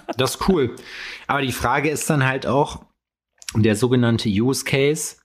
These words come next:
wer von uns beiden oder wer, würdest du dich, also befindest du dich oft in unwegsamem Gelände,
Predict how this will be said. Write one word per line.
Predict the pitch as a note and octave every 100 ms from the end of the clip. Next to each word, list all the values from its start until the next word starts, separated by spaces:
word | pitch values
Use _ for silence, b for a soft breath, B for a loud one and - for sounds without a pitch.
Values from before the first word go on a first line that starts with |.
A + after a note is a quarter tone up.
| -
wer | A2 C3
von | - C3
uns | B2 -
beiden | - A#2+ B2 C3 B2
oder | A2 G2+
wer, | G#2 A2 A2 D2 E2+
würdest | G#2+ G#2+ B2 C#3 C3 -
du | D3
dich, | D3 - -
also | G2 A2+
befindest | A2+ A2 D3 E3 E3 C3+
du |
dich | B2+ -
oft | D3 - -
in | - B2 A2+ -
unwegsamem | A#2 D3 C3+ A#2+ B2+ A#2+ C3
Gelände, | A#2 G#2+ B2 D3+ D#3 D#3+ D#3+